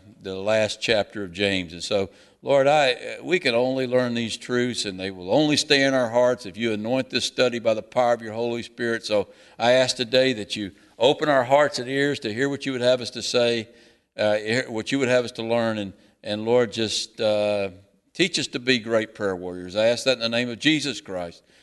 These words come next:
It's in his precious name that I pray. Amen. You know, I, I, I saw something really bothered me last week. Uh, a couple of our elders, uh, David and, uh, Roy, were making a bet.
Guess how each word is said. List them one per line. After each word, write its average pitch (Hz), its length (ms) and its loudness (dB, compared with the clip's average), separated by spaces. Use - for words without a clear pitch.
It's 107 160 -6
in 101 80 -6
his 120 140 -2
precious 120 460 -2
name 107 240 -6
that 95 100 -10
I 92 120 -6
pray. 82 440 -12
Amen. 85 720 -10
You 135 140 -4
know, 147 100 4
I, 135 220 4
I, 117 200 -8
I 101 60 -12
saw 139 260 4
something 110 380 -4
really 117 240 0
bothered 107 400 2
me 104 80 -14
last 104 360 -4
week. 113 280 -8
Uh, 92 140 -8
a 87 60 -14
couple 123 320 -6
of 101 80 -8
our 98 180 2
elders, 104 680 2
uh, 95 260 0
David 110 460 -2
and, 98 200 -8
uh, 92 460 -4
Roy, 135 260 4
were 104 140 -4
making 117 320 0
a 95 80 -6
bet. 104 580 -2